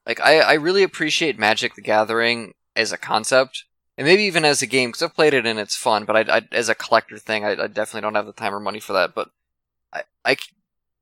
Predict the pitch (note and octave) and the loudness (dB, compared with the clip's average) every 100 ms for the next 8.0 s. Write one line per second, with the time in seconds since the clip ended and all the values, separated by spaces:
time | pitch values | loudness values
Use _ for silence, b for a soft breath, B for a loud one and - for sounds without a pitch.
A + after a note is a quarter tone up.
0 | _ _ _ _ D#3 D3+ F#3 G#3+ G3 D3 | _ _ _ _ -2 -2 0 0 0 -2
1 | - D#3 D3 C#3+ C#3 - B2+ A#2 - A#2 | 0 0 4 4 4 -2 -2 -2 0 -2
2 | B2+ C#3+ C3+ C3 C3+ G#2+ A#2+ A2 A2 A2 | 0 -2 -6 -6 -6 -4 -4 -2 -2 -2
3 | A2+ A2+ - D3+ E3 - C3+ B2 - B2 | -6 -10 -4 -2 0 0 0 0 -6 -4
4 | C#3+ G#2+ F#2+ - C3 B2 A#2 A#2 - B2 | -4 -4 -6 0 4 4 2 -8 -6 0
5 | C#3 E3 G3 F3+ C#3+ - C3+ C3 A2+ A2+ | 2 2 -2 -4 -4 2 4 4 0 -6
6 | A2+ - A2+ A2+ A2+ - G#2+ A2 A2+ A#2 | -8 -2 0 0 -4 -2 -2 -2 -4 -6
7 | - - A4 D3+ C3 A2+ G#2+ F2+ A1 - | -2 0 0 0 -4 -6 -4 -4 -6 -14